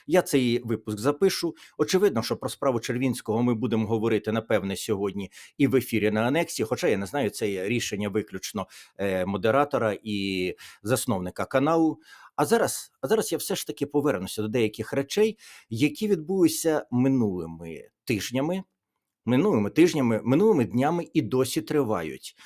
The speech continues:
І от в контексті справи Червінського, в контексті атак на Залужного,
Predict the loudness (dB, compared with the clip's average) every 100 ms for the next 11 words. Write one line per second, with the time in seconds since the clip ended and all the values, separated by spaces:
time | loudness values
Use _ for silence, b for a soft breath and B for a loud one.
0 | B B 6 6 2 -2 2 2 2 0
1 | -2 -8 -10 -12 -8 -4 -2 -2 -2 -4
2 | -4 -8 -10 -12 -12 -14 -16 B B B
3 | 2 4 6 2 2 0 -2 0 -6 -2
4 | -2 -2 -4 -4 -2 0 0 -2 -6 -10
5 | -12 -16